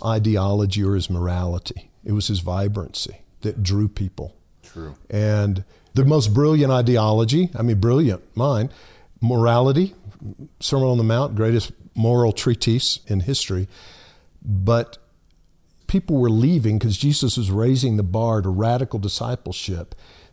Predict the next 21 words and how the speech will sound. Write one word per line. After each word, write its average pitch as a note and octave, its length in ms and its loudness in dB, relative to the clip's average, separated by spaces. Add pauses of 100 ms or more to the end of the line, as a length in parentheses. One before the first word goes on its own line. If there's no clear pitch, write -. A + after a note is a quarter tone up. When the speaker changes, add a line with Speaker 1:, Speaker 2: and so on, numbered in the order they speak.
Speaker 1:
that G#2+ 160 0
is G#2 180 -2
radical B2+ 480 0
followership B2 800 -2
of A2 80 -8
saying, G#2 360 -2
"I A2 80 -6
want C3 400 -4
to G#2+ 380 0
let G#2+ 240 -2
you A#2 220 2
dictate G#2+ 580 -2
the - 80 -12
cadence A2 420 -4
of F#2 120 -10
my F2+ 160 -6
life," B2 480 -8
and G2+ 120 -8
people C#3 260 -4
were B2 80 -2
leaving. D#3 360 -6